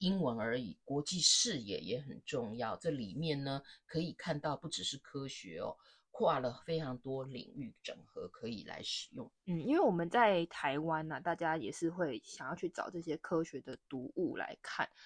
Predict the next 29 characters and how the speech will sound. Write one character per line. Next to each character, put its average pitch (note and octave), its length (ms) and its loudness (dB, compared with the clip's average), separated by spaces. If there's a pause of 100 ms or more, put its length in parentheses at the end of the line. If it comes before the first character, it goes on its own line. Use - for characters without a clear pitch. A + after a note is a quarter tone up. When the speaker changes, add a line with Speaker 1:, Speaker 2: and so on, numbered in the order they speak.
(180)
Speaker 2:
不 F#3+ 120 0
过， B3 360 2 (540)
呃， D#3 180 0
在 A#3 140 8
准 E3+ 300 -2
备 G3 160 2
这 G3+ 120 2
几 C#3+ 200 -6
集 C#3 540 -6
材 C#3+ 260 -2
料 F#3 200 8
的 C#3 140 0
时 - 160 -8
候， - 180 0
这 D#3 120 -4
些 D#3+ 160 0
奖 - 280 0
项 E3 220 -4
啊， C3 100 -6
这 D3+ 140 -6
些 D3+ 240 -2
书 D3+ 460 -2
的 B2 120 -6
时 - 220 -10
候， A2+ 220 -2
就 G#3 100 4
觉 D#3 140 2
得， - 200 0
嗯， F#3 160 -2